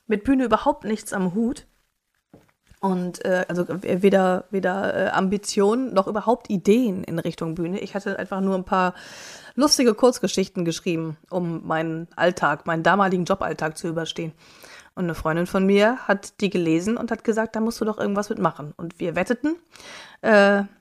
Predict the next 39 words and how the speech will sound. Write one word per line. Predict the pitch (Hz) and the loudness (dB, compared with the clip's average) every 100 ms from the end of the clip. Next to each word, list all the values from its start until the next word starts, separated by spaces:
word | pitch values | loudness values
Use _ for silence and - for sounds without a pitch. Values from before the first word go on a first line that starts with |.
| - | -16
und, | - 208 196 - 196 | -4 -2 -2 -4 -2
äh, | 190 180 185 | 0 2 0
der | - - 50 - 180 | -2 -10 -12 -8 -4
Wetteinsatz | 175 - 185 190 208 - | -4 -2 -2 -2 -2 -2
war, | - | -4
ich | 180 | -2
weiß | 196 | -2
nicht | 202 | 0
mehr, | 190 175 | 0 2
worum | 165 208 285 | 4 4 2
es | 294 | 0
ging, | - 254 269 240 | 2 2 2 -4
die | 214 | 0
Wette | 202 208 226 | 0 2 0
an | - | 0
sich, | 196 226 - | -2 -4 -4
aber | 202 185 | -2 0
der | 180 175 | 0 0
Wetteinsatz | 175 - 190 202 214 | 0 0 0 0 -2
war, | 196 190 180 | 0 0 0
wenn | 185 | -2
ich | - 202 - | -4 -10 -12
verliere, | - - - 180 208 285 254 214 | -20 -6 0 2 4 4 4 2
muss | 208 208 | 0 -4
ich | 202 | -2
was | 185 190 | -2 -2
auf | - | -4
so | |
einer | 175 160 | -2 -2
offenen | - 180 170 | -2 -2 0
Lesebühne | 180 185 175 165 160 | -2 -4 -4 -2 -4
vorlesen. | - - 165 151 151 143 160 151 | -6 -6 0 0 0 -4 -6 -6
Sie | 170 | -6
hatte | 165 | -4
mich | 165 | -8
da | 170 | -6
mal | 165 | -4
mit | 160 | -2
hingeschleppt | - 226 202 202 190 | 0 0 0 -2 -2